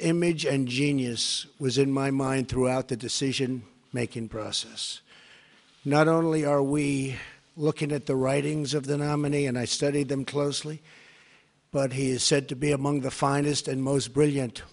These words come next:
oftentimes, the writings of any judge for a long, long time. And his academic credentials, something very important to me, and that education has always been a priority, are as good as I have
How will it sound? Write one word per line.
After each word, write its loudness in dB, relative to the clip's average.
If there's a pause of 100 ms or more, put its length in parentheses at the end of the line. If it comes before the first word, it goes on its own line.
(200)
oftentimes, 0
the -4
writings 0 (340)
of -4
any 4
judge 0 (300)
for -6
a 0
long, 2
long 0
time. -8 (1200)
And -2
his 2
academic 2 (220)
credentials, 0
something 0
very 6
important 0
to -4
me, 2
and 2
that 2
education 0
has 0
always 4
been 0
a 0
priority, 0 (680)
are 4
as 4
good 4
as 0
I 4
have 0